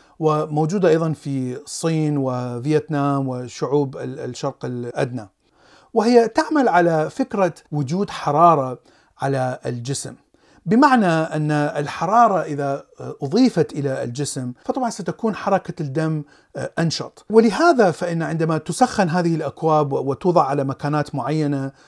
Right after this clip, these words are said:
مكانات التي تسبب الألم، فإذا كانت هذه ال-، أسباب الألم هي عضلية، تشنج عضلي مثلًا، فمن الطبيعي ست-، ستشعر بالتحسن، لأن التشنج العضلي سوف يرتخي بوجود الحرارة،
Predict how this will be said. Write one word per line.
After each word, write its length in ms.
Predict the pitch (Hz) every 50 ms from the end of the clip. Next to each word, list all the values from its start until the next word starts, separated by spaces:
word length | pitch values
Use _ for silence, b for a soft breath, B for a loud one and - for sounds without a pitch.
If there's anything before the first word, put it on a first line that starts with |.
| b b b
مكانات 380 | 156 143 - 185 175 170 - -
التي 260 | 147 - - - 127
تسبب 440 | - - - 170 165 151 147 123 131
الألم، 400 | 135 131 156 151 147 139 135 131 b b b b b b b b b b
فإذا 500 | - 175 160 160 - - - 185 214 214
كانت 380 | 208 - 311 320 302 262 - - _ - - _ _ _ _ _
هذه 640 | - - 131 175 220 226 202 208 180 170 170 160 - - 143
ال-، 180 | 143 139 139 - - 123 - - -
أسباب 380 | - - 147 185 220 214 165
الألم 380 | 160 - 170 196 190 180 170 147
هي 220 | 127 151 151 147
عضلية، 720 | 139 - - 139 131 135 127 135 180 185 156 123 107 110 _ b b b b b b b
تشنج 460 | - 202 - 240 220 208 185 156 139
عضلي 340 | - 139 160 151 147 131 123
مثلًا، 440 | 113 120 113 - 131 120 120 117 120 - b b b b b b b
فمن 460 | - 214 214 214 185 - 196 190 208
الطبيعي 480 | 220 214 - 226 208 269 285 247 226 208
ست-، 280 | - 180 151 - _ _
ستشعر 640 | - - 165 151 - 196 190 - 170 156 175 160 151
بالتحسن، 920 | 139 151 151 143 143 147 131 117 - 147 - - 135 - - - 113 123
لأن 280 | 131 147 147 143 143 143 143 139 139 139 B B B B
التشنج 520 | B - 151 - - 269 262 226 185 143 151
العضلي 540 | 139 - 160 170 156 147 139 131 127 135 135
سوف 260 | - - 143 - -
يرتخي 640 | 135 139 180 196 170 - - 151 - - - 123 120
بوجود 460 | 123 131 127 131 127 123 139 131 123
الحرارة، 600 | 110 - - 147 147 196 190 165 147 139 131